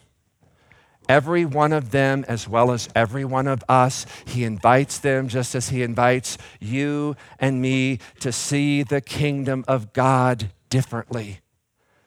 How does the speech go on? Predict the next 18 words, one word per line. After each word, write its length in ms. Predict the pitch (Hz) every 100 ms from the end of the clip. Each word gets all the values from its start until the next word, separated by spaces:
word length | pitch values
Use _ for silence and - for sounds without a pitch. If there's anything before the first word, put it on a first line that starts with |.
| _ _ _ -
than 180 | 120 120
we 100 | 120
see 400 | - 160 151 131
the 140 | 123
kingdoms 840 | - 156 156 147 117 107 110 - -
of 420 | 135 131 127 110 - - -
this 480 | 123 117 - - - - _ _
world, 460 | 107 120 107 98 - - - - -
to 80 | 127
see 260 | - 160
the 140 | 147 139
system 640 | - - 175 - 170 135
that 160 | 135 -
God 340 | 151 156 135
values 460 | 139 127 120 120 -
versus 380 | 135 135 127
the 120 | - 127
system 640 | - 160 - - 131